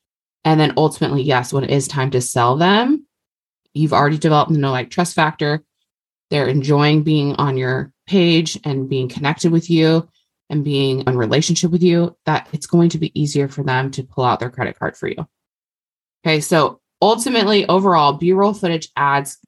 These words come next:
depth, interest, emotion to your social media video content, making it more engaging and ultimately more effective, A K A increasing your visibility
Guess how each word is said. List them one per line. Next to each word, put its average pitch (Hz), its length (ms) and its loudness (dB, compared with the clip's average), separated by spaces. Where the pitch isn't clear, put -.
depth, 233 400 0
interest, 202 680 0
emotion 185 720 0
to - 140 -2
your 151 60 0
social 170 360 0
media 165 380 4
video 143 260 0
content, 139 540 -4
making 151 240 0
it 147 100 -4
more 147 320 0
engaging 135 640 -2
and 139 180 -2
ultimately 131 640 -2
more 120 220 -2
effective, 180 640 -2
A 247 240 2
K 220 320 0
A 151 500 -2
increasing 247 480 0
your 226 140 2
visibility 151 800 0